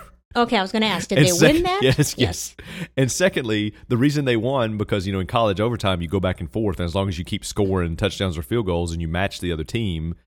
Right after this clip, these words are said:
Speaker 1: you keep going until, you know, I think forever, right? Is there
Speaker 2: Someone
Speaker 1: a
Speaker 2: wins,
Speaker 1: limit?
Speaker 2: right? There's no
Speaker 1: Yeah, I don't
Speaker 2: ties
Speaker 1: think
Speaker 2: in
Speaker 1: there's, I don't think
Speaker 2: college.
Speaker 1: there's any ties in college football anymore,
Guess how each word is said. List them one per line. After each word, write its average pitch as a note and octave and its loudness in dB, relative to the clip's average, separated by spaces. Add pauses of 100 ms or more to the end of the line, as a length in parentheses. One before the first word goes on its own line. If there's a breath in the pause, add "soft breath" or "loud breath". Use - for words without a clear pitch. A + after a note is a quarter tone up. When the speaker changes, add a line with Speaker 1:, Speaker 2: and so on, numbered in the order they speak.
(180)
Speaker 1:
you F#2 -8
keep G2 0
going F#2 2
until, E2 -2 (320)
you G2 -2
know, C#2+ -2 (360)
I D#2+ -2
think - -6 (420)
forever, A2 0 (160)
right? E2+ 2
Is - -8
there C4 2
Speaker 2:
Someone B3+ 2
Speaker 1:
a G3+ 2
Speaker 2:
wins, A#3+ 4
Speaker 1:
limit? - -2
Speaker 2:
right? F#3+ -2
There's A#3 -2
no A#3+ 0
Speaker 1:
Yeah, B3 4
I A#3+ 6
don't - 6
Speaker 2:
ties - -2
Speaker 1:
think - 0
Speaker 2:
in F#3 -2
Speaker 1:
there's, A2+ 0
I G2+ 0
don't A#2 4
think C#3+ 4
Speaker 2:
college. D#3+ 0
Speaker 1:
there's B2+ 2
any A2+ 2
ties G#2+ 4
in D#2+ -4
college D2+ -4
football C#2+ -6
anymore, C2+ -12